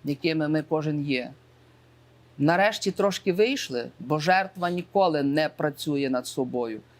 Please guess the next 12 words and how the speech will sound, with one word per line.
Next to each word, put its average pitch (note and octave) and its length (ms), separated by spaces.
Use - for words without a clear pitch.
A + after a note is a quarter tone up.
Їй D#3 220
достатньо E3+ 720
просто E3+ 480
співчуття. F3+ 680
А, A#2 100
власне, F#3+ 360
вийти G#3 340
в F#3 60
статус, F3+ 680
е, D#3 600
самокритичних F3+ 1000
аналітиків D#3+ 840